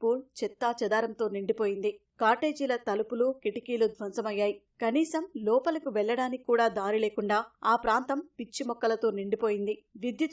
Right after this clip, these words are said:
పరికరాలు దొంగల పాలయ్యాయి. కాటేజీలను కాపాడేందుకు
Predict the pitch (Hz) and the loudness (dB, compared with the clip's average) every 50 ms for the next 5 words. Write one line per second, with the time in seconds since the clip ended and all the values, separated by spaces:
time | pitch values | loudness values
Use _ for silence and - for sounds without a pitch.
0 | - - 226 226 226 - 240 233 226 220 214 202 214 202 202 208 233 240 233 233 | 0 2 2 2 2 2 2 2 4 2 2 2 0 0 2 2 2 2 4 2
1 | 220 208 214 208 208 214 214 208 - - _ _ _ - 214 202 233 - 311 320 | 2 2 2 2 2 2 0 0 -2 -6 _ _ _ 0 2 2 4 4 2 0
2 | - 277 294 269 269 269 269 269 233 214 220 - 240 226 220 214 202 202 - - | 2 2 2 4 4 2 2 2 0 0 2 2 0 2 2 0 0 -2 0 0
3 | 226 240 262 | 0 0 0